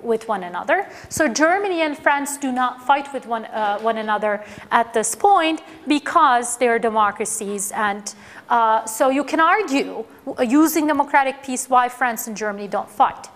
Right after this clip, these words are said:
But then, from a constructivist perspective, you can a-, look at the same exact issue, and you can argue that it is not really being a democracy, but it is the identity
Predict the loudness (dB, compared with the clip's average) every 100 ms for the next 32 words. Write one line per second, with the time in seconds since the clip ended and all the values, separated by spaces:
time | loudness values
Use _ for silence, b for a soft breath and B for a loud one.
0 | B B B -4 2 4 4 2 -4 -10
1 | -4 -2 -2 -2 0 0 0 -6 -6 -6
2 | -8 -2 -2 -2 -4 -6 -6 -20 B B
3 | -4 2 2 2 -2 2 2 2 0 0
4 | -2 -2 2 4 4 2 0 2 2 0
5 | -2 -6 -6 -10 -12 -14 B B B 0
6 | 2 2 2 4 4 4 2 2 0 -2
7 | -4 -6 -16 B B B 2 4 4 2
8 | 4 6 4 4 -2 -14 B B -10 -2
9 | 2 4 4 2 0 -6 B B B -14
10 | 0 4 4 4 2 2 2 4 4 4
11 | 2 -2 -4 -2 0 2 2 0 2 -2
12 | -2 -4 -4 0 0 0 0 0 2 -2
13 | 0 -6 -6 -8